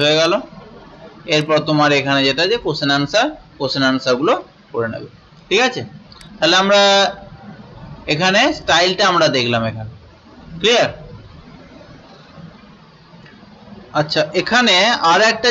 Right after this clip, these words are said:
জিনিস তুমি দেখে নাও, এখানে আর একটা কথা বলেছে যে manage style। Manage স্টাইলটা অন্য কিছু নয়, তোমাদের এই পেজে একটা ছবি দিয়েছে দেখো,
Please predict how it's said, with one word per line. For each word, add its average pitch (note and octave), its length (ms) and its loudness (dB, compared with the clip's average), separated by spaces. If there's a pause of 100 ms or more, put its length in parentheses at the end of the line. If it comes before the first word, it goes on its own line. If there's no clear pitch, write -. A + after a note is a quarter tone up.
জিনিস A3+ 200 0 (120)
তুমি A3+ 200 0 (300)
দেখে G3 260 0
নাও, G3+ 140 4 (100)
এখানে G3+ 260 2
আর G3 120 4
একটা G3+ 200 -2
কথা G#3+ 160 4 (100)
বলেছে G3 260 2 (260)
যে A3 80 2 (160)
manage G#3 500 2 (640)
style। D#3+ 460 2 (460)
Manage F3 300 2
স্টাইলটা A#3+ 360 2
অন্য A3 120 2 (100)
কিছু A3 220 2
নয়, A3+ 240 2
তোমাদের G#3 360 4
এই F#3+ 120 2
পেজে G#3 240 4
একটা G#3 140 -2 (120)
ছবি G3+ 260 2
দিয়েছে F3+ 240 4 (100)
দেখো, D3 240 2